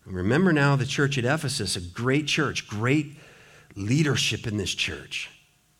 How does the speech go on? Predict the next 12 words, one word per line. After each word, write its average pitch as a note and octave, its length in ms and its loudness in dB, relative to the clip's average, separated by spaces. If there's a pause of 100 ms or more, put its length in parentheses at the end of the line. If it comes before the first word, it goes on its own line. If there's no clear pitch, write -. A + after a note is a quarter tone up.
(420)
I B2 100 0
mean, C#3+ 160 2
the G2+ 80 -2
best C3+ 420 0
of G#2+ 120 0
the F#2+ 80 -6
best. F#2+ 340 -4
You've C#3 180 -2
never B2+ 380 2
had G#2+ 380 0
a G2 40 -4
pastor G#2 560 -2